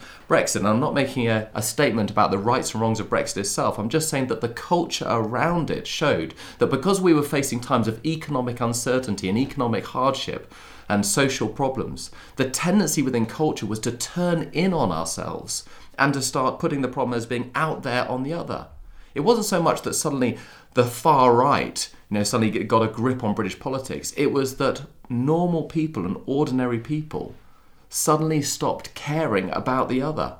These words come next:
because it's hard. That's what the difference is here, why it has to persevere in living the gospel life. When things get difficult, we can turn in on ourselves and suddenly we start,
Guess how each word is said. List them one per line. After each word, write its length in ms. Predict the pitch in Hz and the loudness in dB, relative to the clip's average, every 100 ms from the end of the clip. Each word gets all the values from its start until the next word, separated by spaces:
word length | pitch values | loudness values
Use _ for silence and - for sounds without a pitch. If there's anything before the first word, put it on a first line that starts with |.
| - | -2
because 240 | 151 160 | 0 2
it's 140 | 180 - | 0 0
hard. 480 | - 262 76 - - - - - - - - - - - - | -2 -2 -2 -4 -12 -20 -20 -20 -20 -20 -18 -20 -20 -20 -8
That's 400 | 143 175 - - | 0 2 2 0
what 220 | 151 - | 2 2
the 60 | 127 | 2
difference 440 | 147 151 139 - - | 0 2 0 0 -4
is 140 | 98 | -4
here, 220 | 131 110 | 0 0
why 160 | 110 117 | 2 2
it 140 | 113 | 2
has 140 | 120 117 | 0 -4
to 120 | 123 | -6
persevere 960 | 117 - 139 123 131 123 156 139 90 - - - - | -10 -4 -2 -2 -4 -2 -2 0 -4 -8 -20 -12 0
in 180 | 110 | 4
living 200 | 107 101 | 4 2
the 60 | 95 | -2
gospel 400 | 92 82 - 95 | -2 -6 -6 -6
life. 320 | 85 82 - | -6 -8 -10
When 360 | 107 135 175 180 | -2 2 4 2
things 300 | - 170 151 | 2 0 0
get 260 | - - | -2 0
difficult, 420 | 147 147 - 107 120 | -2 -2 -2 -2 -2
we 80 | |
can 220 | 120 120 120 | -4 -4 -6
turn 440 | - 147 156 160 | -6 -2 0 -2
in 240 | 156 139 | -2 -2
on 140 | 131 110 | 0 0
ourselves 640 | 104 - 69 - - - - - - - | -2 -4 -6 -8 -8 -10 -12 -20 -14 0
and 180 | 127 127 | 2 2
suddenly 280 | 156 156 | 2 2
we 80 | 139 | 0
start, 520 | 131 - 147 131 - | -2 -2 -2 -2 -4